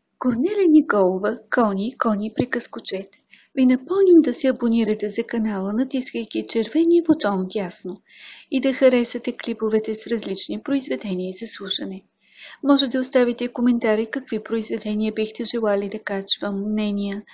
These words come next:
въпроси относно канала. Кони, приказкочет. Благодаря ви предварително за отделеното време.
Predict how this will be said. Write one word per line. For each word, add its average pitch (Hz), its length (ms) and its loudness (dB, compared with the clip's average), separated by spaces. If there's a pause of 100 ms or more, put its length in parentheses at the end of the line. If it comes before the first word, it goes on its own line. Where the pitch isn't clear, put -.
(280)
въпроси 233 580 0
относно 214 560 -6
канала. 202 540 -4 (1700)
Кони, 277 540 0
приказкочет. - 920 -8 (340)
Благодаря 240 480 2
ви 262 180 -2 (220)
предварително 233 680 0
за 233 160 -4
отделеното 247 580 2
време. 185 340 -4